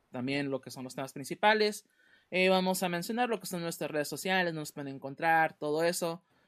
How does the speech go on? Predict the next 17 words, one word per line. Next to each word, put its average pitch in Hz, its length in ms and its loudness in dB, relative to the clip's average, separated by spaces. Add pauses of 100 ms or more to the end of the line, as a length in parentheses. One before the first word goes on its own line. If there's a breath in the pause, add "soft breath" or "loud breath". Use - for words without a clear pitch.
(120)
Para 180 140 6
aquellos 208 260 4
que 196 60 -6
estén 196 180 0
en 190 140 -2
Twitch, 254 180 -4
vamos 185 300 0
a 175 100 -2
correr 160 320 0
un 170 120 -4
min-, 170 240 -6
un, 165 580 -6
un 160 220 -10
anuncio 165 360 -4
de 147 100 -2
tres 156 220 -6
minutos. 180 600 -4